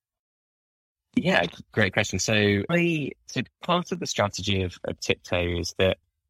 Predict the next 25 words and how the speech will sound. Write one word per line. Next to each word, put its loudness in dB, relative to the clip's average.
as 2
much 4
as -2
is -8
possible, -2
a -8
pretty -2
flexible 0
strategy -2
when 2
it -4
comes -2
to -10
exiting -2
businesses 0
that 2
we 2
invest 0
in. -2
So 2
there 4
are 0
a -2
couple -2
of -6